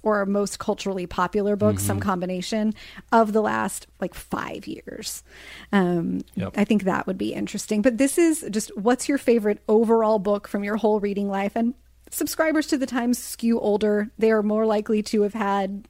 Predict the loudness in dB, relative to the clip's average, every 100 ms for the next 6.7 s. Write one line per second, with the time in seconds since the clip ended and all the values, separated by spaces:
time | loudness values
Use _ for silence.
0 | -2 -2 -2 -4 -4 -4 -4 -4 -4 -2
1 | -2 -2 -6 -4 -2 -2 -4 -2 -2 -2
2 | -2 -4 -6 -6 -8 -6 -2 0 0 0
3 | -4 -8 -20 -20 _ 0 0 0 0 0
4 | 0 0 -2 -2 -6 -2 2 2 2 -2
5 | -4 -4 -2 -4 -4 -4 -4 -4 -6 -6
6 | -6 -10 -10 -12 -14 -14